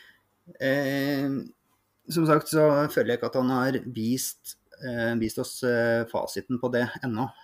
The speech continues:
Eh, og det kan jo ha med hans alder og, eh, erfaring i Premier League å gjøre, at han kanskje ikke har tørt, tørt å ta de, eh, store sjansene.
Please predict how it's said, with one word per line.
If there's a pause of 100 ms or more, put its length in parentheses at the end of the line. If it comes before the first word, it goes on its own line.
(140)
Eh,
og
det
kan
jo
ha
med
hans
alder
og,
eh,
erfaring
i
Premier
League
å
gjøre,
at
han
kanskje
ikke
har
tørt, (180)
tørt
å
ta
de, (760)
eh,
store
sjansene.